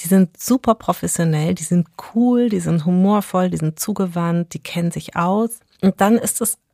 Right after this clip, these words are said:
einfach alles so ein schlichter, unverfälschter Genuss. Also der Thunfisch in schmalen Scheiben und Olivenöl, die dicken Bohnen, die perfekt medium gebratenen Rindfleischwürfel, der Wermut, der Wein, das Olivenöl. Ja, toll.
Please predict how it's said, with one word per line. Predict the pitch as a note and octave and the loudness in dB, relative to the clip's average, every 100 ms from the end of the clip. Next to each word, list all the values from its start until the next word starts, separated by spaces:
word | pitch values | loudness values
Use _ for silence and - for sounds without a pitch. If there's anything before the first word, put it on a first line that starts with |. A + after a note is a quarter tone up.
| - | -4
einfach | F#3 - - | -2 -4 -10
alles | - F3+ A#3 B3+ | -8 -4 -2 -4
so | - G3 | -2 0
ein | F#3 | 0
schlichter, | - F#3 G#3+ - - G#3 - | -2 0 -2 -2 -2 -2 0
unverfälschter | G3 G#3+ - F3+ - F3 F3 - E3+ | 4 4 4 -4 -2 -2 -2 -4 -2
Genuss. | D#3 C#3+ C#3 B2 - | 0 0 -2 -6 -8
Also | C#3+ D3+ | -8 0
der | D#3 | -2
Thunfisch | D#3 - G#3 F#3+ - F3+ F3 - | 0 2 4 4 2 -2 -2 -2
in | D#3 | -2
schmalen | D#3 - D3 D#3+ F3+ | -2 0 0 2 0
Scheiben | - - D#3 E3+ F3 | 0 -2 -2 0 0
und | E3+ E3+ | 0 -2
Olivenöl, | D#3+ F#3+ F3 D#3 E3 E3+ F3 F3 | -6 -4 -2 -2 0 0 0 0
die | E3 | -2
dicken | - D#3+ F3+ F3 - - | -6 -2 2 2 2 -4
Bohnen, | C#3+ F3+ F3+ E3+ | 0 4 4 4
die | D#3+ D#3+ | 2 -2
perfekt | - E3+ - - F#3 - | -2 -4 -2 -4 -4 0
medium | F3+ F3+ G3 F3+ | 0 2 2 2
gebratenen | D#3 D#3 - E3 - F3 | 0 -4 -4 -4 0 0
Rindfleischwürfel, | E3 F3+ - D#3 D#3+ - F3+ F3 D#3 E3 D#3+ - | 0 -2 -2 -2 -2 -2 -4 -4 -2 -4 -4 0
der | E3+ E3 | 2 2
Wermut, | F3+ G3 G3 A3 G#3+ - - | 4 4 6 4 2 -2 -2
der | F3+ E3 | -2 0
Wein, | D#3+ F#3+ F#3+ | 2 4 2
das | F3+ | 0
Olivenöl. | F3 F3 F#3 E3+ F#3 E3+ E3+ - _ | -4 -2 -2 -2 -2 -2 -2 -4 _
Ja, | B2 - - - | -6 -6 -8 -10
toll. | - E3+ C3 | -2 0 0